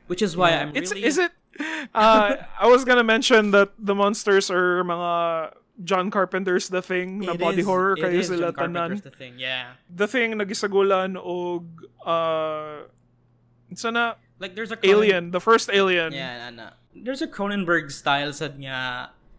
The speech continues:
Speaker 1: body horror, but that's why I'm really hoping, uh, this Dead Space remake would stay true to this Dead Space original. If they can't, then I don't know what else am I gonna expect from this one if magpadayon sila ani.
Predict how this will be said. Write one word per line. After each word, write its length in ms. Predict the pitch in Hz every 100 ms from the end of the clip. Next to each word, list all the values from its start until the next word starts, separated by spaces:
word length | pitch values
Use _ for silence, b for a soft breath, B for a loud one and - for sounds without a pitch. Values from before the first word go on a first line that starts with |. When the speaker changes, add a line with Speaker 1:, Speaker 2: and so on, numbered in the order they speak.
| - -
Speaker 1:
body 220 | 143 143
horror, 360 | 139 139 131 127 -
but 180 | 120 127 - - -
that's 180 | 190 -
why 100 | 208
I'm 80 | 165
really 240 | 156 185 180
hoping, 640 | 151 151 139 123 123 123
uh, 80 | 120
this 200 | 135 131
Dead 260 | 143 151 135
Space 420 | - 139 131 -
remake 480 | 175 156 104 120 _ - _ _
would 240 | 143 135 131
stay 480 | - 143 139 139 139 _ _ _ -
true 300 | 202 175 123
to 80 | 127
this 520 | 131 123 - - - _ _
Dead 160 | 147 143
Space 360 | - 135 - -
original. 640 | 139 151 151 139 107 107 131 - - - - - - - _ _
If 220 | 147 147 143
they 220 | 151 147
can't, 460 | 143 - 180 147 147 - _
then 300 | 131 131 127 -
I 140 | 131
don't 160 | 147 147
know 400 | 147 127 107 - _ _ _ _ _
what 240 | 139 135 -
else 220 | 147 151
am 60 | 143
I 40 |
gonna 220 | 135 123
expect 380 | 104 - 160 160
from 140 | 135 123
this 180 | 117 -
one 180 | 117 120
if 100 | -
magpadayon 480 | 117 - 135 135 139
sila 320 | 127 123 156
ani. 160 | 131